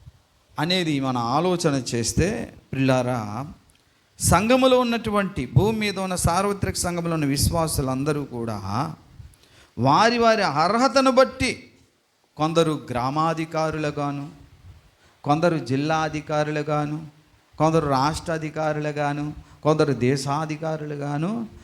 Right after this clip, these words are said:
అక్కడక్కడక్కడ ప్రపంచమంతటా నియమించబడతారు. అంటే కొందరు గవర్నర్లు కావచ్చు, కొందరేమో,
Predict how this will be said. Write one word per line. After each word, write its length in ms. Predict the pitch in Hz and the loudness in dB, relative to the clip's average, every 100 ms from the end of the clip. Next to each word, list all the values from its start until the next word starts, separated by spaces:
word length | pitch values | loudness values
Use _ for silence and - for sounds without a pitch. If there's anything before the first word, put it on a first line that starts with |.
| - - | -18 -6
అక్కడక్కడక్కడ 1000 | 131 - 147 135 143 131 - 123 143 185 | -4 0 0 0 0 -2 -2 0 0 4
ప్రపంచమంతటా 920 | - 123 143 139 139 131 123 139 143 | 4 4 -2 -2 -6 -6 -8 -8 -6
నియమించబడతారు. 1040 | 185 143 147 151 147 143 143 139 147 143 117 - - - _ _ _ _ _ - | -4 -4 -4 -6 -6 -4 -2 4 6 6 4 -6 -20 -20 _ _ _ _ _ -12
అంటే 600 | 127 151 127 120 143 156 - _ _ _ | -2 2 4 2 -2 -8 -20 _ _ _
కొందరు 600 | - 127 131 123 117 110 104 123 | -4 -2 -2 -4 -4 -4 -2 0
గవర్నర్లు 540 | 123 131 127 123 123 | 2 2 2 2 0
కావచ్చు, 680 | 123 120 127 123 - - - - - - - - - - - _ _ - - - | -2 -4 -2 -4 -8 -14 -20 -20 -20 -20 -20 -20 -20 -20 -20 _ _ -20 -20 -8
కొందరేమో, 800 | 131 139 135 131 139 127 110 | -4 0 0 0 2 0 -2